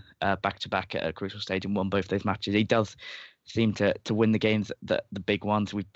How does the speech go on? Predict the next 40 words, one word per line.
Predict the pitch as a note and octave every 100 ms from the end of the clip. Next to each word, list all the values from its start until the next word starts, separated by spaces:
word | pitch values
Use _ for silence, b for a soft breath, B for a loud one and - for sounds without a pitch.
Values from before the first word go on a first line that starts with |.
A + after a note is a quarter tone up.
| - -
beaten, | A2 G2+ G2+ G2+ F2
uh, | F#2+ G2
West | F#2+ G2+
Ham | - G2+
twice, | G2+ G2+ F#2+ G2 -
we |
beat | E2+ D#2+
Stoke | - F#2+ F#2
twice. | - F#2+ F#2 -
So |
it, | F2+ E2 F2+ -
we, | A2 - _
these | A#2 A2
games | A2+ G#2 G2+
we | G#2
sort | - G#2 F2
of |
do | - G2
okay | F2 - G2+ G2+
in. | G2+
So | G2 G2
I, | A2+ B B B -
I |
think | D#3+ C3
we're |
gonna | A2+
win | G#2+ A2
it. | A2
I | -
think, | A2 G2 -
I | -
think | G2+ -
we're | E2+
gonna, | E2+ F#2 F2 b b - _
gonna | G2 G2+
win, | G2+ G2+ F#2+ - E2+
beat | - -
Southampton, | G2 G2+ F#2+ G2
and, | - - -
and | F#2+ F#2+